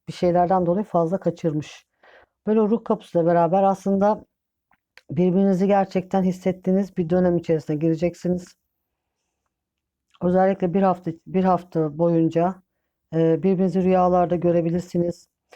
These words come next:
Yoğun onu hissedebilirsiniz. Onun düşündüğünü hissedebilirsiniz. Çünkü o da sizi gerçekten düşünüyor olacak. Burada düşünen adamla geliyor zaten. Aslında sizle alakalı birçok konuda aydınlanmış. Yani sizle alakalı kafasında bir karışıklık aslında yok.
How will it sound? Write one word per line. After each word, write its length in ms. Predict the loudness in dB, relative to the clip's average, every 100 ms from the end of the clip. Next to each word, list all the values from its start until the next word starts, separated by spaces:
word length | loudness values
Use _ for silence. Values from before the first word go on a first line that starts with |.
| _ _
Yoğun 340 | 2 2 2
onu 220 | 0 0 0
hissedebilirsiniz. 920 | -2 -2 0 0 0 -4 -2 -2 0
Onun 220 | 0 0
düşündüğünü 460 | -2 -4 -2 -2 -2
hissedebilirsiniz. 920 | -2 -2 -2 -2 -4 -4 -4 -4 -4
Çünkü 200 | -8 -4
o 80 | -2
da 80 | -2
sizi 220 | -4 -2
gerçekten 500 | -2 -2 -4 -4 -4
düşünüyor 360 | -6 -4 0
olacak. 380 | 0 -2 -8 -10 _ _ _ _ -4
Burada 240 | -2 -2
düşünen 280 | -4 -2 0
adamla 360 | 2 0 0
geliyor 340 | 0 0 0 0
zaten. 360 | -2 -2 -8 -10 _ _ _ _ _ _ -4
Aslında 340 | -4 -2 -4
sizle 260 | -4 -2 0
alakalı 420 | 2 0 0 -4
birçok 280 | -2 -4 -2
konuda 280 | -2 0 2
aydınlanmış. 840 | 0 0 0 2 0 -4 -14 -20 _ -4
Yani 160 | -4
sizle 180 | -2 -2
alakalı 400 | 2 2 0 -4
kafasında 380 | -4 -8 -4 -6
bir 80 | -2
karışıklık 460 | -2 -4 -8 -6
aslında 440 | -4 -4 -6 -4 -2
yok. 400 | 0 -2 -4